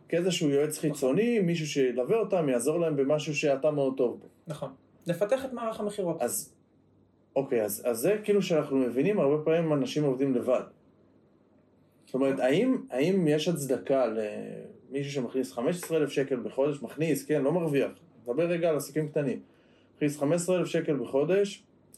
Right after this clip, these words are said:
Speaker 1: נגיד מוציא חמש, נשאר לו עשר, עשר בכיס לפני מיסים. האם יש הצדקה עכשיו להביא יועץ מסוים לגדילה כזאת? האם יש זה? כאילו, מה השלב שלו?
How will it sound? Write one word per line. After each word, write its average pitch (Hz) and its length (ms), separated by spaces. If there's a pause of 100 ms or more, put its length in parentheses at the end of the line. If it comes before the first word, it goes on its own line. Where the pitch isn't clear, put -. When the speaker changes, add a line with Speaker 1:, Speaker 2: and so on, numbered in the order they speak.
(120)
Speaker 1:
נגיד 127 180
מוציא 135 280
חמש, 131 560 (960)
נשאר 196 200
לו 170 160
עשר, 160 380
עשר 151 260
בכיס 147 400
לפני 135 220
מיסים. 120 380 (800)
האם 127 140
יש 165 120
הצדקה 139 520
עכשיו 131 300
להביא 113 540 (720)
יועץ 113 420
מסוים 139 540
לגדילה 120 500
כזאת? 113 460
האם 117 220
יש 110 180
זה? 120 220
כאילו, 120 160
מה 165 160
השלב 160 440
שלו? 117 340